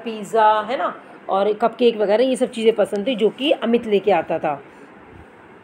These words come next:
तो यहाँ पर बच्चों ये false हो गया। और अगर यहाँ पे something other होगा तो हमें क्या करना है? true लिखना है। ये जो मैंने यहाँ पर piggy,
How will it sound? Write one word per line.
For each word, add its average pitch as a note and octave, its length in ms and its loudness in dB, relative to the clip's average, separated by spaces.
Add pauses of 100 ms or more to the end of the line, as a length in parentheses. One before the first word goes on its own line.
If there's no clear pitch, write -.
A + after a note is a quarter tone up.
(560)
तो G#3+ 60 6
यहाँ G3+ 200 4
पर G#3 160 4
बच्चों A3+ 420 2 (380)
ये G#3 280 4
false A3 400 2
हो G#3+ 100 6
गया। G#3 360 2 (300)
और G3+ 100 4
अगर G#3+ 180 4
यहाँ G#3 140 2
पे A3+ 100 2
something A#3 380 0
other A3+ 260 4
होगा F3+ 320 4 (380)
तो G#3 60 4
हमें G3+ 200 4
क्या G3 120 2
करना F#3 240 0
है? D#4+ 120 2
true B3 240 0
लिखना F3+ 300 -2
है। C#3+ 160 -4 (320)
ये G#3+ 100 6
जो A#3 120 4
मैंने A#3 200 4
यहाँ A3+ 220 2
पर A3+ 160 6 (340)
piggy, A3 580 2